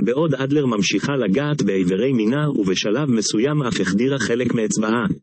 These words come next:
לאחר המקרה הראשון, במספר רב של מקרים במהלך התקופה, הגיע אדלר אל החדר, החשיכה אותו, ובעת שהמתלוננת שכבה על המיטה, ביצעה בה מעשים מגונים.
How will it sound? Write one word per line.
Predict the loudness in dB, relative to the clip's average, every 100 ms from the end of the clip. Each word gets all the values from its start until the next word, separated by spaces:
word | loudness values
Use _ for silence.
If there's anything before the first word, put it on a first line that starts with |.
| _ _ _ _ _
לאחר | -2 0 -2 -2 0 0
המקרה | 0 0 0 0
הראשון, | 0 0 0 0 0 0 0 0
במספר | 0 0 0 0 0
רב | 0 -2
של | 0 2
מקרים | 2 0 0 2 2
במהלך | 0 0 0 0 0
התקופה, | -2 0 0 0 -2 -4 -4 -2
הגיע | 2 2 2 0
אדלר | 0 2 2 2
אל | 0
החדר, | 0 0 2 2 2 0 -2
החשיכה | -4 -2 -2 0
אותו, | 0 0 0 -2 -4 -2
ובעת | 0 2 2 0
שהמתלוננת | 0 0 0 0 2 0 0
שכבה | -2 -2 0 0
על | 0
המיטה, | 0 2 0 0 -4 -4
ביצעה | -2 0 0 0 0
בה | 0
מעשים | 0 -2 0 0
מגונים. | 2 2 0